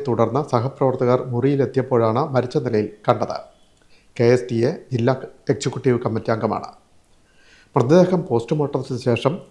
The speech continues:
ചൊവ്വാഴ്ച രാവിലെ പതിനൊന്ന് മണിയോടെ ആലപ്പുഴയിലെ കെ എസ് ടി എ ജില്ലാ കമ്മിറ്റി ഓഫീസിൽ പൊതുദർശനത്തിന് വച്ചു. തുടർന്ന് ഉച്ചയ്ക്ക് ഒരു മണിയോടെ ചേർത്തല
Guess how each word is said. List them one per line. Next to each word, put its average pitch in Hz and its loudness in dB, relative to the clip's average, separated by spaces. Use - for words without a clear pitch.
ചൊവ്വാഴ്ച 135 2
രാവിലെ 113 2
പതിനൊന്ന് 127 0
മണിയോടെ 113 4
ആലപ്പുഴയിലെ 120 2
കെ 120 4
എസ് - -8
ടി 135 -2
എ 175 0
ജില്ലാ 123 2
കമ്മിറ്റി 123 -4
ഓഫീസിൽ 127 -4
പൊതുദർശനത്തിന് 120 0
വച്ചു. - -4
തുടർന്ന് 120 4
ഉച്ചയ്ക്ക് - 2
ഒരു 139 8
മണിയോടെ 117 4
ചേർത്തല 131 2